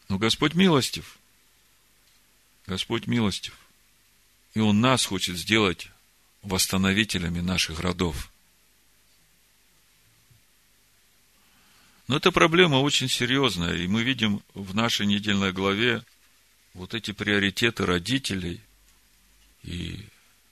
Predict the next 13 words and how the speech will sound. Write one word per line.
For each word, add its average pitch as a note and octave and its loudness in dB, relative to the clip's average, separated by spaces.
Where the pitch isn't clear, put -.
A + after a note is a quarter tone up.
чем G#2 2
это F#2+ -2
заканчивается F#2 0
для F2+ -4
детей, G2 0
уже G2 -2
начинается G2 0
с, - 0
э, F2+ -4
просьбы F#2 -2
Ruvi F2+ 0
mai F2 2
gada F#2+ 2